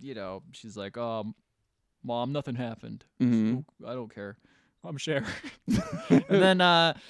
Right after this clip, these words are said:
Speaker 1: Kay gets the silver at swimming. Uh, Bob Hoskins seems nice. She's having, he's having a good time. He's got a thing where he likes to paint. He's not good at it.
Speaker 2: Mm-hmm.
Speaker 1: But asks Cher to be, pose as Cleopatra. Sh-, she could paint her. He does terrible work. It's
Speaker 2: Oh,
Speaker 1: great.
Speaker 2: that's where that fucking painting
Speaker 1: Yeah.
Speaker 2: is.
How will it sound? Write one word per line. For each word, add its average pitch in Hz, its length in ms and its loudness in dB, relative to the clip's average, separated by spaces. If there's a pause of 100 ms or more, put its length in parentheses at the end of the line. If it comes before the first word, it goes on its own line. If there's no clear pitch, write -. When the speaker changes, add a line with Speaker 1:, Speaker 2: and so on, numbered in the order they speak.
(200)
Speaker 1:
Kay 247 200 4
gets 226 160 -4
the - 40 -8
silver 220 360 2
at 208 120 0
swimming. 226 760 0
Uh, 151 220 0
Bob 196 240 2
Hoskins 185 320 0
seems 139 220 -6
nice. 185 520 -2
She's - 220 -16
having, 127 340 -8
he's 135 160 -12
having 131 160 -2
a 117 40 -4
good 147 160 -6
time. 135 280 -6
He's 131 140 -10
got 139 140 -8
a 117 40 -6
thing 135 180 -8
where 127 100 -4
he 117 40 -6
likes 117 160 -8
to - 60 -18
paint. 143 320 -8
He's 113 100 -12
not 107 200 -12
good 139 200 -2
at 127 220 -2
it. 123 160 -8 (180)
Speaker 2:
Mm-hmm. 117 400 4
Speaker 1:
But 120 180 -6
asks 123 240 -4
Cher 135 200 -4
to 127 80 -6
be, 123 420 -8
pose 135 300 -6
as 110 80 -16
Cleopatra. 147 720 -2
Sh-, - 240 -12
she - 240 -14
could - 160 -12
paint 165 240 -8
her. 160 280 -8 (200)
He 175 80 -12
does 151 160 -10
terrible 156 340 0
work. 135 320 -4
It's - 120 -20
Speaker 2:
Oh, 175 120 8
Speaker 1:
great. 185 300 8
Speaker 2:
that's 220 340 4
where 190 160 4
that 131 160 2
fucking 120 280 -2
painting 101 340 -4
Speaker 1:
Yeah. 92 240 2
Speaker 2:
is. - 140 -8